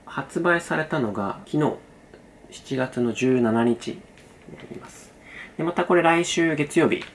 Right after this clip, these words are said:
になると、また新しいのが発売されるんですけども、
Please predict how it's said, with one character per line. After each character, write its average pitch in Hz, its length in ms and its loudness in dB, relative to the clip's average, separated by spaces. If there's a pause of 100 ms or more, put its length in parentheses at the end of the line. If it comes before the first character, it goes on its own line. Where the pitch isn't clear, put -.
(180)
に 117 100 0
な 113 120 2
る 101 100 -4
と、 - 260 -10
ま 107 140 -4
た 101 180 -4
新 104 160 0
し - 140 -8
い - 20 -8
の 90 80 -10
が - 140 -16 (360)
発 - 260 -12
売 95 200 -6
さ - 200 -10
れ 95 120 -6
る 92 60 -4
ん 87 120 -6
で 87 80 -14
す - 100 -18
け - 100 -12
ど - 120 -8
も、 110 200 -2